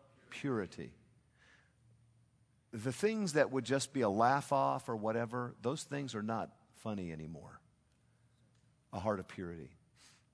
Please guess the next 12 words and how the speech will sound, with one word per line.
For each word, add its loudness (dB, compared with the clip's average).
And 0
then 2
when 0
revival 8
comes, 0
thirdly, 2
there'll 2
be 0
a 2
heart 2
of -2
what? 2